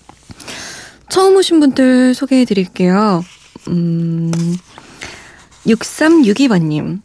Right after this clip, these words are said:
"오늘 방송 처음 들어요. 목소리가 참 듣기 좋아요. 멋진 노래 부탁해요."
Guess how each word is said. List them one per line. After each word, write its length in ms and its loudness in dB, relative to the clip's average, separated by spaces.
"오늘 720 2
방송 420 -2
처음 380 0
들어요. 400 -2
목소리가 480 0
참 320 0
듣기 280 -4
좋아요. 600 0
멋진 480 0
노래 260 0
부탁해요." 800 -2